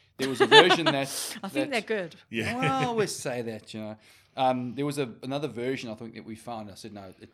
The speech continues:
Speaker 1: this ends at, at Loving the Alien." So
Speaker 3: Yeah.
Speaker 1: I thought,
Speaker 2: Yeah.
Speaker 1: uh, there, there was a, on, on Apple or on Spotify, there was an extra track that's just like,
Speaker 3: Yeah,
Speaker 1: "No, no,
Speaker 3: there was
Speaker 1: no,
Speaker 3: a
Speaker 1: no,
Speaker 3: couple of
Speaker 1: no."
Speaker 3: different versions I was
Speaker 1: Now
Speaker 3: trying to
Speaker 1: leave
Speaker 3: figure out
Speaker 1: that.
Speaker 3: which one to get hold of.
Speaker 1: Um,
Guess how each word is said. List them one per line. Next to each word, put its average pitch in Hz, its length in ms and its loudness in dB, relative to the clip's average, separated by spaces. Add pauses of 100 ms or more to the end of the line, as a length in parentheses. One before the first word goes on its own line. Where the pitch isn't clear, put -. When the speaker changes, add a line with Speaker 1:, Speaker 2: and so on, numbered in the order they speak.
Speaker 1:
this 110 160 -14
ends 107 320 -10
at, - 220 -14 (320)
at 104 120 -14
Loving 101 280 -10
the 90 120 -6
Alien." 104 300 -10
So 95 300 -10 (160)
Speaker 3:
Yeah. 98 200 -6 (160)
Speaker 1:
I 107 60 -6
thought, - 380 -8
Speaker 2:
Yeah. 214 240 -2 (100)
Speaker 1:
uh, 98 240 -8 (100)
there, 104 140 -12
there 104 180 -12
was 95 140 -14
a, 92 160 -14 (720)
on, 98 380 -16
on 98 120 -16
Apple 95 400 -14
or 90 140 -18
on 90 80 -20
Spotify, 95 540 -14
there 95 100 -14
was 87 140 -18
an 90 120 -20
extra - 320 -14 (200)
track - 340 -14
that's - 180 -18
just - 160 -18
like, 117 100 -12
Speaker 3:
Yeah, 113 240 0
Speaker 1:
"No, 98 60 0
no, 90 40 -6
Speaker 3:
there 104 100 -2
was 104 120 -6
Speaker 1:
no, - 40 -8
Speaker 3:
a - 20 -8
Speaker 1:
no, 127 60 -6
Speaker 3:
couple 127 160 -6
of 110 60 -8
Speaker 1:
no." 107 60 -6
Speaker 3:
different 95 180 -10
versions 90 320 -8
I 87 80 -8
was - 80 -10
Speaker 1:
Now 101 80 -8
Speaker 3:
trying 110 140 -4
to 131 40 -2
Speaker 1:
leave 139 140 0
Speaker 3:
figure 120 120 -2
out 123 40 2
Speaker 1:
that. 101 80 -2
Speaker 3:
which 92 160 -12
one 90 100 -12
to 87 60 -10
get 85 140 -10
hold 90 120 -8
of. 107 120 -6
Speaker 1:
Um, 101 200 -12